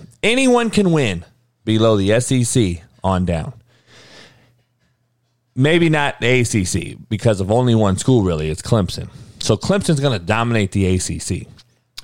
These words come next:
But everybody under that mean, meaning group of five schools,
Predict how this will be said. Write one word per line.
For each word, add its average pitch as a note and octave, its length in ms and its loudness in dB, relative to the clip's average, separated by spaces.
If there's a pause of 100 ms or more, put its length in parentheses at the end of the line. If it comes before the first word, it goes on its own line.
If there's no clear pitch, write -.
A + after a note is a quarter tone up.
But C3 340 0 (360)
everybody B3+ 640 2
under F3+ 280 2
that C3 260 0
mean, G#2 320 2
meaning C#3 340 4
group D#3+ 240 2
of F3+ 120 2
five D3 280 2
schools, F#2+ 500 -2